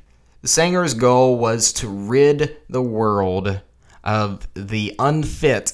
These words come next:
and undesirable, like Grant, only mostly through abortion. This is, <laughs> this is why that these two, these two horrible, evil,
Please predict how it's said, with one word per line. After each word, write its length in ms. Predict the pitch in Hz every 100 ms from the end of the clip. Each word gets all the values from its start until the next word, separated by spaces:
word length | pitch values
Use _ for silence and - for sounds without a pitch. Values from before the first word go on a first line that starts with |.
| -
and 120 | 120
undesirable, 960 | - 127 127 120 107 104 92 87 85 104
like 260 | 101 123 -
Grant, 600 | 117 95 78 101 - - - _ _ -
only 580 | 120 131 123 120 113 - _ _
mostly 760 | 123 139 165 - - 135 135 127
through 420 | - 120 113 107 110
abortion. 680 | 104 113 110 - - 50 - -
This 240 | 101 -
is, 400 | 104 101 90 - - _
<laughs> 360 | - - - -
this 220 | 117 -
is 160 | 123 113
why 420 | 110 117 113 120
that 220 | 107 107
these 340 | 113 117 113
two, 520 | - - 123 117 110 101 - - _
these 260 | 120 117 -
two 220 | - 120
horrible, 760 | 107 147 156 156 135 135 131 -
evil, 560 | 139 135 123 117 113